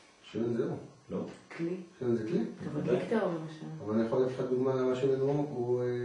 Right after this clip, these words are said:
Speaker 1: אור.
Speaker 2: איך?
Speaker 1: למשל, אה, יש, אה, את השם י' כ' ו', י' כ' ו' ואת ה'.
Speaker 2: כן.
Speaker 1: אז למשל למדנו שטל זה י'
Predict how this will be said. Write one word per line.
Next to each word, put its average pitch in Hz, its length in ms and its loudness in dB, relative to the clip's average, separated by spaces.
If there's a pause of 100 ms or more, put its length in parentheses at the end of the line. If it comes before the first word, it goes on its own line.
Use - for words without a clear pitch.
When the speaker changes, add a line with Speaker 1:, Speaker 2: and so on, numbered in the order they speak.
(280)
Speaker 1:
אור. - 240 0 (180)
Speaker 2:
איך? 104 180 -6 (1300)
Speaker 1:
למשל, 127 500 2
אה, 123 260 4 (240)
יש, 135 280 4
אה, 120 160 4
את 110 60 0
השם 127 220 2 (580)
י' 135 60 0 (140)
כ' - 20 -4
ו', 120 160 4 (420)
י' 143 40 4 (260)
כ' 151 320 8
ו' 135 40 8
ואת 170 500 4
ה'. 120 160 4 (440)
Speaker 2:
כן. 95 220 -4
Speaker 1:
אז 101 100 -4
למשל 113 320 4
למדנו 143 420 4
שטל 139 960 6 (280)
זה 127 60 2
י' 139 80 4